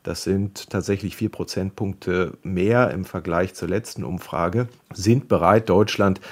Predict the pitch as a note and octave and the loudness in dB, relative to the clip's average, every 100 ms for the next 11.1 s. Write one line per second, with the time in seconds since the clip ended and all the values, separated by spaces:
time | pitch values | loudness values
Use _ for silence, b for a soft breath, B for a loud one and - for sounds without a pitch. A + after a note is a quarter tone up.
0 | B B - - E2 E2+ - G2 - F2 | B B -4 -2 2 0 0 -6 -6 -6
1 | F2 - D2+ - - - - - - F#2 | -4 0 -2 -2 -8 -8 -10 -4 0 0
2 | G2+ F#2 F2+ E2+ E2+ E2 - F2 E2 - | 0 0 0 2 2 -2 -4 -2 -4 -2
3 | E2 A#2+ D3+ B2 A#2 A#2 D2 - E2+ E2+ | 4 4 4 4 6 6 4 -2 -4 -2
4 | E2 E2+ F2 - B B B - - A2 | 0 2 2 0 B B B -12 -2 0
5 | A2 F#2+ - A#2 C3+ A#2 G#2+ A#2+ - G2+ | 0 -2 -2 0 0 2 2 2 -2 -6
6 | F#2 F2 G2+ G2 F#2+ - - - E2+ F2+ | -4 2 2 2 -2 -4 -8 -2 0 2
7 | E2+ - - B2 A#2 F#2 - F2 D#2 D#2 | 0 -2 -2 0 2 0 0 -6 -6 -6
8 | E2 F2 G2 - - F#2 F2+ F#2+ F2+ E2+ | -2 -2 -2 -6 -2 2 2 2 -2 -2
9 | E2 E2 E2 F2+ F#2+ F2+ - F2 F2+ - | -2 -2 -2 -2 0 -2 -4 -6 -6 -10
10 | - - - G#2+ G2+ C#2+ - D#2+ D#2+ F#2+ | -12 -8 -4 -2 -4 -8 -8 -4 -2 -2